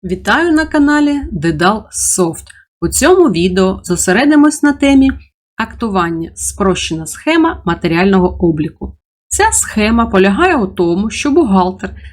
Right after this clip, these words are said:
дає залишки за складами на дату виконробам для списання матеріалів по закритим актам. Далі виконроб списує матеріали та надсилає форму акта бухгалтеру.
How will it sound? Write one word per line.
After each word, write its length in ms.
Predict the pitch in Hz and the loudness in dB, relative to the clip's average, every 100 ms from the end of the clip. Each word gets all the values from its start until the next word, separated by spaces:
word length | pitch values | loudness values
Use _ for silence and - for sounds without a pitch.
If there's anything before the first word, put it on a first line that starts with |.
| _ 180 | _ -2
дає 340 | 196 247 311 | 2 2 2
залишки 580 | 220 190 196 196 - 233 | 2 2 0 -4 -8 -6
за 140 | 233 | -4
складами 600 | 233 - 240 240 247 233 | -6 -4 0 2 2 2
на 160 | 233 247 | 0 0
дату 420 | 226 233 233 233 233 - _ - | 0 -2 -2 -6 -8 -16 _ -4
виконробам 760 | 214 226 240 190 170 165 240 302 - - 202 | -2 2 4 6 4 2 0 -2 -8 -8 -4
для 220 | 233 320 | -2 -2
списання 680 | - 285 - 285 285 277 277 | -4 -4 -2 0 2 2 2
матеріалів 680 | 277 269 262 262 262 254 - | 0 0 2 2 0 -4 0
по 180 | 220 247 | 0 2
закритим 640 | 233 - 180 185 214 - | -2 -2 -2 -2 -4 -2
актам. 540 | 196 165 - - - - _ _ _ | -2 -2 -4 -12 -12 -14 _ _ _
Далі 360 | 151 185 214 277 | 0 2 2 0
виконроб 600 | 311 302 294 294 302 302 | 0 0 2 2 0 -4
списує 560 | - - 196 185 - 202 | -10 -2 0 0 0 0
матеріали 640 | 240 240 269 262 254 254 - - | -2 -2 -2 0 -2 -2 -6 -4
та 120 | 190 185 | 0 0
надсилає 600 | 170 - 170 165 160 151 | -2 -6 -4 -4 -6 -6
форму 420 | - 220 277 285 | -2 0 2 2
акта 520 | 285 285 - 277 339 | 0 -2 -2 -4 -2
бухгалтеру. 800 | 226 285 185 190 - - - - | 0 2 2 -2 -6 -8 -8 -10